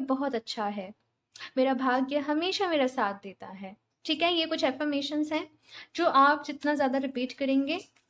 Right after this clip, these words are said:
उतना ही आपके लिए अच्छा रहेगा, ठीक है। और आप लोग चाहें, in case अगर आप लोग का करियर में एक टर्निंग पॉइंट चल रहा है,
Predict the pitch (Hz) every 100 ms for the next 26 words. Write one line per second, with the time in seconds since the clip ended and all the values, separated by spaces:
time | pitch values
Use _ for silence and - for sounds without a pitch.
0 | - - - - 302 302 311 349 330 294
1 | - 233 277 254 262 - 220 202 196 185
2 | 190 196 _ _ _ _ _ _ _ _
3 | _ _ - 294 302 330 359 - - -
4 | 311 320 320 320 359 359 285 262 277 311
5 | 339 285 285 277 302 302 285 269 277 269
6 | - 277 269 277 240 233 262 269 269 269
7 | 240 240 262 254 240 254 254 240 240 254
8 | 262